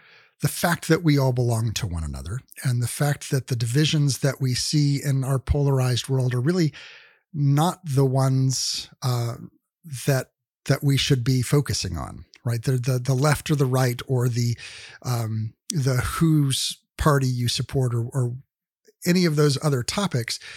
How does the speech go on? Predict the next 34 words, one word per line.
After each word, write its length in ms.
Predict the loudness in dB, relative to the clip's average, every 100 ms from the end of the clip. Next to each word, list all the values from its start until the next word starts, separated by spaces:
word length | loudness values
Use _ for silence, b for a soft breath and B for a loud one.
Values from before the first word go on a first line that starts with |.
| B B
those 220 | 4 4 4
are 160 | 2
all 100 | 0
distractions 840 | 0 -2 0 0 0 0 0 -2 -6
f-, 380 | -12 -8 -6 -2
and, 360 | 0 0 -2 -4 -2
and 120 | 0
in 100 | 0
some 300 | 0 2 2
way, 180 | 2 0
some 260 | 0 0
perversion 720 | 0 -2 2 2 2 0 -2 -4
of 220 | -6 -8
who 280 | -4 -2 0
we're 200 | 0 0
called 320 | -2 -2 -2
to 80 | -2
live 340 | -2 -2 -4 -8 B B B
as 240 | -2 -2 -4 _ _ _ _
priests, 380 | 0 2 2 -4
prophets, 640 | -4 -2 0 -2 -6 -8 -8
and 180 | -6 -4
kings, 460 | -2 0 0 -2 -4
baptized, 880 | -2 0 0 0 0 2 0 -2 -8 B B B -6
uh, 140 | -6 -4 2
into 760 | 4 2 0 0 2 2 2
this 280 | 0 -2 -4
faith, 400 | -6 -6 -6 -6
as 200 | -4 -4 0
into 460 | 0 0 0 0
the 100 | 0
body 300 | -2 -4 -4
of 100 | -6
Christ, 420 | -8 -8 -6 -6